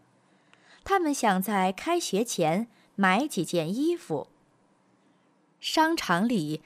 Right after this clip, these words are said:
到处都是人潮，连宽广的休闲区都坐满了购物的人。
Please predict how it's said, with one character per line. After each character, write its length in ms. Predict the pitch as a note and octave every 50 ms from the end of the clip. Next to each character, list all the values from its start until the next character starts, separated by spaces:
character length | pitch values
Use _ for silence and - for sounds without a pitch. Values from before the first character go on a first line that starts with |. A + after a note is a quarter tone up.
| _ _ -
到 320 | - F4+ E4+ C4+ G3+ F3+
处 360 | - - - G3+ F#3 E3+ E3
都 200 | - - G#3+ G#3+
是 200 | G#3+ - - F3+
人 240 | D#3 D#3 D#3 E3 A3+
潮， 460 | B3 - - D3 D3+ D#3+ F3 A3+ - _ - _ _ _ _ _ - - - _ -
连 360 | A3+ A#3 A3+ A#3+ B3+ C#4+ D4+
宽 360 | - - - F4+ F#4 F#4+ F#4
广 280 | F4+ C4 G3 E3 D#3+ D#3+
的 220 | E3 E3 E3+ F3
休 300 | F3+ - - F4+ F4+ F4+
闲 240 | - - F3 F3 G#3+
区 360 | - - - E4 E4+ E4+ - - _ _ _ -
都 180 | - G#3+ G#3+ A3
坐 340 | G#3 - C4+ A#3 G3+ F#3 F3
满 300 | F3 F3 E3 D3+ D3 D3
了 260 | D3+ D#3+ D#3 D3+ - - A#3+ -
购 220 | E4+ E4 C#4+ B3+
物 260 | B3 C#4+ F4 F#4+ D4+
的 160 | G3 E3 D3+
人。 360 | C#3+ D#3 D3+ D3+ D3+ F3 G3